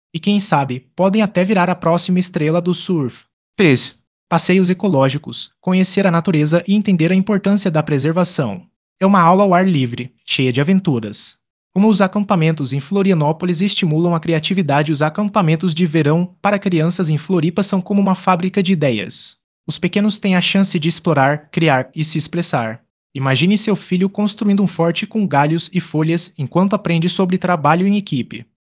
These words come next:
É como uma mistura de Harry Potter e O Senhor dos Anéis, mas sem os dragões ou talvez com alguns, se a imaginação permitir. Atividade. Artesanato que ensina. Criatividade e habilidades manuais. Atividade.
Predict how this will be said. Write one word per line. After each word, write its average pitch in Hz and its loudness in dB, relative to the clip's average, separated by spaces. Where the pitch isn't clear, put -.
É - -4
como 175 2
uma 202 2
mistura 196 0
de 160 -2
Harry 160 2
Potter 185 -2
e 208 -4
O 214 0
Senhor 175 0
dos 160 -2
Anéis, 165 0
mas 175 0
sem 226 -2
os 214 -2
dragões 143 -2
ou 190 -4
talvez 190 0
com - -6
alguns, 135 -6
se - -6
a 190 0
imaginação 196 0
permitir. 170 -2
Atividade. 147 -2
Artesanato 190 -2
que 185 -4
ensina. 123 -6
Criatividade 180 -2
e 139 -2
habilidades 165 0
manuais. 151 -2
Atividade. 143 -4